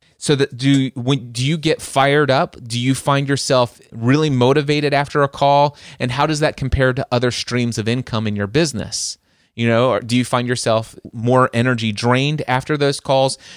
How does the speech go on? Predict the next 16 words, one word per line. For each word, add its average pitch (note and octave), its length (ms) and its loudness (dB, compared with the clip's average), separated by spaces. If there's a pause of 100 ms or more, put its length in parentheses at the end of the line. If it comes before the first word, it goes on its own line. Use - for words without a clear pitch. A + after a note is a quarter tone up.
(100)
You, D#3 260 0 (100)
you C3+ 140 0
may F3+ 240 2
learn C3+ 420 0
that B2+ 300 2
having C3 460 0
one C#3+ 320 0
group C#3+ 280 0
is B2 140 -4
your A#2 160 0
maximum, A2 680 -4 (160)
or G#3+ 340 6
maybe E3 300 0
you C#3 260 -2
may B2 280 0
learn D3 360 2